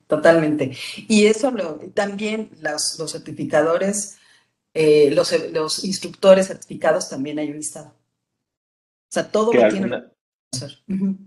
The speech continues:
Speaker 2: que al final de cuentas lo tiene el conocer, guión también este tipo de organizaciones,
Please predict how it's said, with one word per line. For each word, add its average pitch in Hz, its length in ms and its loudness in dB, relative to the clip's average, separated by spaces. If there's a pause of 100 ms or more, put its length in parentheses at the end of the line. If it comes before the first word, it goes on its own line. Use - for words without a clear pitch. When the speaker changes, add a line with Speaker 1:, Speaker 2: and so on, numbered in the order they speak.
(480)
Speaker 2:
que 120 80 2
al 107 160 2
final 117 260 -2
de 117 120 0
cuentas 123 640 -2
lo 95 180 -10
tiene 107 220 -6
el 113 80 -6
conocer, 123 560 0
guión 107 260 -4
también 104 380 -6
este 101 200 -10
tipo 104 300 -4
de 107 60 2
organizaciones, 113 720 -4